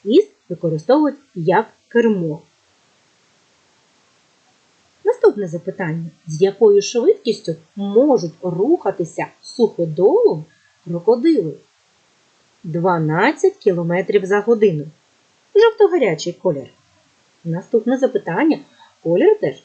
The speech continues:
жовто-гарячий. Де відкладають яйця крокодили? На суходолі. Закопують їх у пісок.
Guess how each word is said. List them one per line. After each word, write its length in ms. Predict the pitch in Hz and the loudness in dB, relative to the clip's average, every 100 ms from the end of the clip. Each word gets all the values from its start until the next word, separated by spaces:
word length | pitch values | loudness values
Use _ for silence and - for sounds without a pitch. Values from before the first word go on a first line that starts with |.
| - | -10
жовто-гарячий. 840 | 190 - 196 214 202 170 - - _ _ _ _ _ _ 906 880 855 831 _ _ _ _ _ _ _ | -6 -2 0 2 2 -2 -8 -20 _ _ _ _ _ _ _ _ _ _ _ _ _ _ _ _ _
Де 340 | 196 226 403 | -6 4 4
відкладають 840 | 240 - 220 233 226 226 196 180 160 | 4 -2 0 2 2 2 0 -2 -2
яйця 480 | 202 381 508 - 170 _ _ | 0 2 0 -6 -18 _ _
крокодили? 680 | 180 170 302 294 226 165 151 _ _ _ _ _ _ _ _ _ _ _ | -4 0 0 2 2 2 -6 _ _ _ _ _ _ _ _ _ _ _
На 300 | 185 185 202 | -6 -2 -2
суходолі. 1120 | - 240 220 - 254 208 180 196 262 240 160 160 _ _ _ - | -2 -2 -2 0 0 2 4 4 6 2 0 -6 _ _ _ -16
Закопують 920 | 160 156 151 - 180 294 233 190 - | -6 -4 -4 -2 2 2 2 2 0
їх 280 | 156 214 214 | -4 -4 -2
у 80 | 220 | -4
пісок. 500 | 214 285 - 190 170 | -2 -6 -2 -2 -2